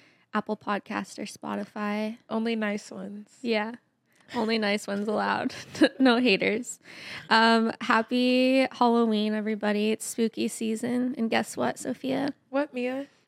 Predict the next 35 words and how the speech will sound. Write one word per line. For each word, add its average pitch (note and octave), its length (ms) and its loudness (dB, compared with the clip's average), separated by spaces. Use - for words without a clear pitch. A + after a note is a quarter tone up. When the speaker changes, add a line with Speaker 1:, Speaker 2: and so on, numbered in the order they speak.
Speaker 1:
I B3 40 6
don't D#4 140 6
have D#4+ 120 2
to D#4+ 60 -2
dress C4 280 4
up C#4+ 160 -2
this B3+ 220 -4
year. A3+ 360 0
Speaker 2:
Why? B3 640 0
Speaker 1:
'Cause C#4 140 0
I'm D4+ 160 4
a D#4+ 60 2
ghost C4 360 4
already. C4 680 0
Speaker 2:
<laughs> D4+ 40 -20
Speaker 1:
I'm A#3 220 4
already A#3 440 6
Speaker 2:
I - 20 6
know, E4+ 80 10
Speaker 1:
a - 20 10
ghost. E4 180 10
Speaker 2:
I C#4 140 8
can D#4+ 260 0
barely D#4+ 360 4
even D#4 240 0
see E4+ 260 0
you. B3+ 340 4
Speaker 1:
<laughs> - 400 0
Speaker 2:
You C#4 120 2
look D4 200 2
opaque. D4+ 800 0
Speaker 1:
Yeah. A#3 500 4
I A#3 160 6
feel A#3 320 4
opaque G#3 720 2